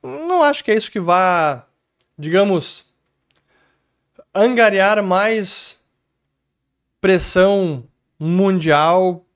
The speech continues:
pra endossar uma invasão de Taiwan pela China, por exemplo, que seria uma nova guerra. Não, não acho que é isso.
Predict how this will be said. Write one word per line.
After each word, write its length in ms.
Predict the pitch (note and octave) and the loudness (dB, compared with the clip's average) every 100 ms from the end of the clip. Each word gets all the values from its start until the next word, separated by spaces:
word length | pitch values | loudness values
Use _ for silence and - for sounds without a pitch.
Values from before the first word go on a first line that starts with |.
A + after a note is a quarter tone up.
| _ | _
pra 880 | D#3+ D#3+ E3+ E3 D#3+ D3 C3+ B2 A#2 _ _ _ _ - | 0 2 2 2 2 0 0 -2 -8 _ _ _ _ -10
endossar 800 | E3+ E3+ E3 D#3 - F3 G3 G3+ | -6 -2 -2 -4 -4 -2 0 0
uma 160 | G3+ F#3+ | 0 -2
invasão 760 | F3 D#3+ C#3 D3 E3 E3+ E3 D#3 D3 | 0 -2 -2 -2 -2 -2 -6 -8 -12
de 840 | C#3+ D3+ D#3 D3+ D3 C3+ B2+ B2 A#2 - | -8 -4 -2 -2 -4 -4 -6 -8 -10 -4
Taiwan 440 | D3 C#3+ C#3 D3+ D#3 | -2 0 2 0 -2
pela 220 | D#3 C#3+ | -6 -6
China, 360 | C3+ - B2 A2+ _ | -6 -12 -12 -14 _
por 140 | - D3 | -4 -2
exemplo, 380 | C#3 C3 A#2 C3 | -2 -4 -8 -10
que 80 | |
seria 460 | - C3+ C3+ D3 C3+ | -4 -2 0 0 0
uma 260 | B2+ C3+ B2+ | -2 -4 -2
nova 420 | C3 C#3 C3 A#2+ | 0 -2 -2 -8
guerra. 380 | C3+ C3 B2 A#2+ - | -10 -8 -6 -8 -12
Não, 440 | B3 C#4 A3+ D3 C3+ | -18 -14 -10 -8 -8
não 120 | E3 | -6
acho 200 | C#3 - | -6 -8
que 60 | |
é 60 | A2+ | -12
isso. 240 | - - | -12 -14